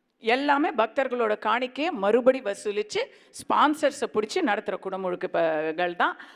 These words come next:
அதுல ஒரு குடமுழுக்கு நடந்தா அதை பக்தர்கள் பக்தியா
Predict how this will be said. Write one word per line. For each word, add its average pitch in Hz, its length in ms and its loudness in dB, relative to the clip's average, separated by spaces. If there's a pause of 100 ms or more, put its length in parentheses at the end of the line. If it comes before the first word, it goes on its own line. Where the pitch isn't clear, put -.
அதுல 392 500 8 (200)
ஒரு 285 240 6
குடமுழுக்கு 262 480 2
நடந்தா 220 520 2 (220)
அதை 277 240 4 (260)
பக்தர்கள் 277 640 6
பக்தியா 269 420 2